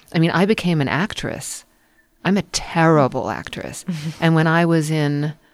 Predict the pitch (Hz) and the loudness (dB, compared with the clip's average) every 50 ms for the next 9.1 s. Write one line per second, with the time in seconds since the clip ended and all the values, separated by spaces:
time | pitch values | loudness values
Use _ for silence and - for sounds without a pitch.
0 | _ _ _ _ - 160 160 147 135 143 156 147 - - - 165 151 147 135 135 | _ _ _ _ -6 -4 -4 -2 -2 -2 -2 -2 -2 -2 -2 -2 0 0 0 0
1 | 131 127 139 139 - - - 160 175 190 190 156 131 131 127 - 175 - - 139 | -2 -4 -4 -6 -6 -6 -6 -4 -2 0 0 0 0 -2 -2 -6 -8 -6 -6 -4
2 | 135 139 139 147 147 _ _ - _ _ _ _ _ _ _ _ _ _ - 190 | -4 -4 -4 -6 -6 _ _ -20 _ _ _ _ _ _ _ _ _ _ -10 -8
3 | 139 131 131 143 156 156 160 160 165 160 156 156 147 90 - 151 151 139 135 131 | -6 -4 -2 2 2 2 4 4 4 4 4 4 2 2 -2 -4 -4 -4 -4 -6
4 | 127 117 117 135 131 - - - - - 147 147 151 143 - - 175 165 165 151 | -6 -6 -6 -8 -8 -10 -12 -10 -8 -6 -6 -4 -4 -6 -6 -4 -4 -2 0 0
5 | 147 139 147 143 139 - 135 110 - 135 - - 131 117 - - - - - 95 | 0 0 -2 -4 -4 -6 -8 -8 -8 -8 -8 -6 -6 -6 -6 -8 -10 -10 -10 -8
6 | - - 165 143 135 151 143 135 131 131 151 175 185 180 170 147 151 147 135 127 | -10 -8 -8 -8 -6 -6 -6 -6 -6 -2 0 2 4 4 2 2 0 0 0 -2
7 | 117 90 62 69 87 78 71 - 90 98 85 - 98 - 147 - - 185 170 165 | -4 -4 -6 -10 -10 -10 -10 -10 -12 -10 -10 -10 -8 -8 -6 -4 -2 0 -2 -2
8 | 165 - 98 92 - - - 92 92 - - - - - 160 156 156 143 165 170 | -2 -4 -6 -6 -6 -6 -8 -8 -8 -6 -8 -8 -8 -8 -6 -6 -4 -4 -4 -4
9 | 160 - | -6 -6